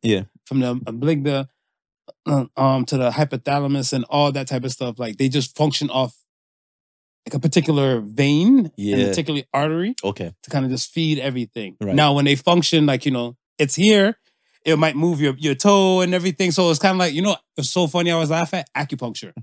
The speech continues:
Speaker 1: Right, right.
Speaker 2: Acupuncture. People take acupuncture so insignificantly, but it's so major because you can realize that sometimes stuff like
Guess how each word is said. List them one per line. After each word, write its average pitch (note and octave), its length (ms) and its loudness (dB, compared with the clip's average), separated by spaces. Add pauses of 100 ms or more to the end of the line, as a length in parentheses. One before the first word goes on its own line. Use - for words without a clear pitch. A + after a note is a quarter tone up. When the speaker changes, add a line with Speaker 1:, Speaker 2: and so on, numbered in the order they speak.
(160)
Speaker 1:
Right, G#2+ 320 -2 (280)
right. G2+ 260 -2 (500)
Speaker 2:
Acupuncture. D3+ 440 0
People F3 220 0
take E3+ 200 2
acupuncture C#3 520 -4
so D3 880 -2 (580)
insignificantly, D3+ 1040 -6
but C#3 200 -2
it's C3+ 120 -4
so D3 240 0
major C#3+ 480 0
because B2+ 500 -4 (680)
you C#3+ 120 0
can F#3+ 160 4
realize F#3 360 4
that D3+ 140 -2
sometimes E3 440 0
stuff C3+ 200 -4
like B2 260 -4